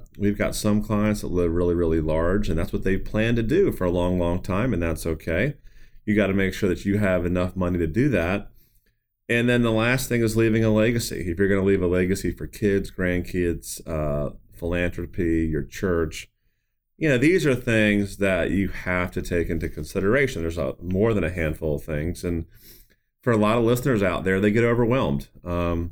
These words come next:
you know, I really don't get excited about Chuck, he's my, our C P A, doing our taxes. It's just, I don't get excited about it, but I know that if I do not have a professional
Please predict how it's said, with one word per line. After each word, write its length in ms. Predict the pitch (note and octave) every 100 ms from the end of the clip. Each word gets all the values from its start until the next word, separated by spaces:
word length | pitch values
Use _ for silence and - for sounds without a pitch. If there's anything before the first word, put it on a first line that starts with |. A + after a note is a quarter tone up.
| -
you 100 | G#2
know, 120 | G2
I 160 | F#2 G#2+
really 200 | G#2+ G2+
don't 200 | G#2 G2+
get 120 | F#2+
excited 480 | F2+ - F#2 G2 F#2
about 400 | F2 F2 E2+ -
Chuck, 460 | - G#2 F#2 -
he's 180 | F#2+ F2+
my, 80 | F2
our 140 | F2+
C 180 | - F2+
P 200 | - F2+
A, 160 | F#2+ F#2+
doing 300 | F#2 F2+ E2+
our 140 | F2
taxes. 600 | F2+ G#2 A#2+ - A2 - _ _ _ _ _ _ -
It's 200 | F#2 -
just, 240 | G2+ F#2+
I 100 | G2
don't 200 | G2 G#2
get 100 | G#2
excited 460 | F#2+ - A#2 C#3+ A2
about 260 | E2 D#2 E2
it, 80 |
but 80 | F2+
I 100 | F2
know 260 | F2+ A2 A2
that 140 | G2
if 80 | -
I 140 | E2+
do 280 | E2 - G#2
not 220 | G#2+ G#2+
have 160 | G#2+ G2
a 60 | F2
professional 880 | F2+ - G2+ G#2 F#2+ F2 E2 D#2+